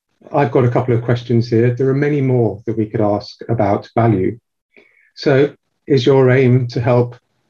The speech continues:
as many people as possible? We would call that a utilitarian approach. Or are you going to help the most vulnerable,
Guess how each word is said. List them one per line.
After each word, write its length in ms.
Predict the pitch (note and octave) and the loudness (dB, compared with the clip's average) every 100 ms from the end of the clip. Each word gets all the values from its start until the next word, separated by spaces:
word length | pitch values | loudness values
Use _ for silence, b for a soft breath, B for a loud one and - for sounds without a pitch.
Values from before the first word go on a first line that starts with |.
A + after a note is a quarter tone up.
| _ | _
as 120 | B2 A#2+ | -4 0
many 260 | A#2+ A#2+ | 2 2
people 300 | A#2 A#2+ A#2 | 2 0 -2
as 120 | G2+ | -6
possible? 500 | - G#2+ G#2+ C#3 F#3 _ - | -6 -6 0 0 -2 _ 0
We 160 | A#2+ | 2
would 120 | A2+ | 2
call 180 | A2+ A#2+ | 2 2
that 180 | A2 G#2+ | 2 0
a 100 | - | -2
utilitarian 680 | G#2+ - A2 A2 A#2+ B2 A#2 | -4 0 -2 0 0 2 2
approach. 540 | A#2+ C3 D3 - - _ _ _ _ _ _ - | 2 0 -2 -6 -20 _ _ _ _ _ _ -4
Or 180 | D3+ C#3 | 2 4
are 160 | C#3 C3+ | 4 4
you 160 | C3 | 2
going 300 | B2 B2 A#2 | 2 4 4
to 100 | A#2+ | 2
help 340 | B2 A#2+ A#2+ - - | 0 0 -2 -6 -8
the 140 | A#2+ A2 | -6 0
most 280 | A2+ G#2+ - | -2 -2 -2
vulnerable, 560 | A#2 G#2 G2 G2+ G2+ | 0 0 -4 -12 -14